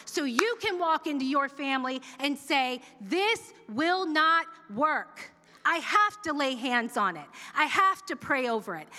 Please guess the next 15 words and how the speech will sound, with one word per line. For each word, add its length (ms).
I 120
have 400
to 100
encourage 540
that 200
person." 600
This 380
way, 460
when 240
he 120
comes, 680
you're 200
ready 320
to 100
go. 600